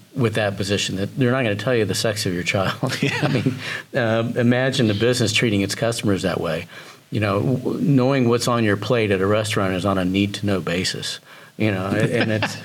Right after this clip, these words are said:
Speaker 1: <laughs> you know, what organ we're going to remove is up to us, and we're not gonna tell you. I mean, it's just, <laughs> why would you do that in, in any aspect of life? Certainly in raising children, uh, it won't tell you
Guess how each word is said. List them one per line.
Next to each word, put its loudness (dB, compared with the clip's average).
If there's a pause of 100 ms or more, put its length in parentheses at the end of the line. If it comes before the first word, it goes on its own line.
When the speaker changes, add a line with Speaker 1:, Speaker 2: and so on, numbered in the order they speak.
(140)
Speaker 1:
<laughs> -12
you 2
know, 2
what 2
organ 4
we're 4
going 4
to 0
remove 4
is 0
up 0
to -4
us, 0
and 2
we're 4
not 2
gonna -2
tell 0
you. 2
I 0
mean, 4
it's -2
just, 0
<laughs> -6
why 4
would 4
you 2
do 2
that 2
in, 2
in 2
any 2
aspect -2
of -8
life? -4
Certainly 0
in 2
raising 2
children, 0 (540)
uh, 0 (220)
it 2
won't 2
tell 0
you 2